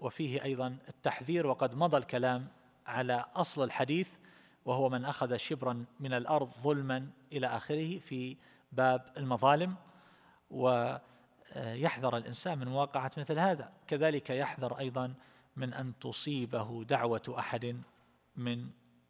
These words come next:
المسلمين، يظلم أحد من الناس فتصيبه دعوة، فإن دعوة المظلوم ليس بينها وبين الله حجاب، ولو كان، ولو كان فاجرا،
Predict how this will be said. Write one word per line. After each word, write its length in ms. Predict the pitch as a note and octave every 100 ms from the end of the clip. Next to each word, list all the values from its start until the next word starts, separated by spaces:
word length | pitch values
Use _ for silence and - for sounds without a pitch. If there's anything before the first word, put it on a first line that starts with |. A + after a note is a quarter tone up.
| -
المسلمين، 680 | C3 B2 - A2+ A#2+ A2 F2+ _ _
يظلم 340 | D#3 C3 A2+ A2+
أحد 280 | C#3+ - A#2+
من 120 | A#2
الناس 280 | A#2 C3 F#3
فتصيبه 680 | B2+ B2 A#2 C#3 A#2+ A#2+ D3 _ _ _ _ _
دعوة، 380 | C#3 C#3+ A2 G2+ - _ _ _ _ _ _ _ _ _ - - _
فإن 340 | C#3 E3 D#3
دعوة 260 | D#3+ C#3+ C3
المظلوم 480 | C3 C3 B2 E3 D3
ليس 260 | E3 -
بينها 400 | C#3+ C3+ C3 A2
وبين 240 | A#2+ A#2+ C3
الله 400 | A#2 A#2+ A#2+ E3+ - -
حجاب، 420 | - A#2+ C#3 B2 - _ _ _ _ -
ولو 200 | G3+ F3
كان، 360 | - B2 C3 - _ _ _ _ _ _ _ -
ولو 200 | C3+ A#2+
كان 300 | - C3 A2+
فاجرا، 720 | - A#2 G2+ G2 G#2 G#2